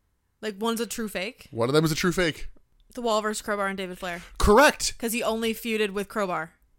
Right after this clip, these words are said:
Speaker 2: He faced Bam Bam, and then Crowbar David Flair came out afterwards to do a whole angle.
Speaker 1: Damn.
Speaker 2: But he did feud with both of them, but <laughs> yeah, that was, really, that was tougher than I, I thought it would be. <laughs> I'm still proud of you.
Speaker 1: I'm not.
Speaker 2: And Emily,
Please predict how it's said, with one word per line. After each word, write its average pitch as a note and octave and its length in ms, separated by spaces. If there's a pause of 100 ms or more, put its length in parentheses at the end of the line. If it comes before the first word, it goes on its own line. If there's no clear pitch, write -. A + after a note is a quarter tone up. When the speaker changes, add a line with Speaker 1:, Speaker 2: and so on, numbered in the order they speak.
(360)
Speaker 2:
He G3+ 220
faced A3 540
Bam C4 320
Bam, C3 440 (160)
and F3 240
then F3+ 120
Crowbar G3 260
David F3+ 160
Flair F3+ 160
came F3 240
out E3 160
afterwards C#3+ 680
to E3 80
do D3+ 160
a C#3 40
whole D#3 200
angle. B2+ 420 (140)
Speaker 1:
Damn. D3 220 (240)
Speaker 2:
But E3+ 100
he F#3+ 60
did F#3+ 180
feud F#3 300
with D3+ 240
both C#3+ 180
of A2+ 60
them, G#2+ 200
but A2+ 160 (340)
<laughs> - 300
yeah, F#3+ 160
that A#3 200
was, B3+ 180 (260)
really, A#3+ 380
that G3+ 160
was G#3+ 220
tougher G#3 340
than G3+ 140
I, G3+ 260
I F#3+ 140
thought E3 240
it - 20
would D3+ 140
be. D#3+ 160 (520)
<laughs> - 500
I'm E3 120
still F#3+ 260
proud D3 280
of B2+ 60
you. C#3 160 (440)
Speaker 1:
I'm G#4 180
not. D#4 360 (480)
Speaker 2:
And F#3+ 120
Emily, A3+ 520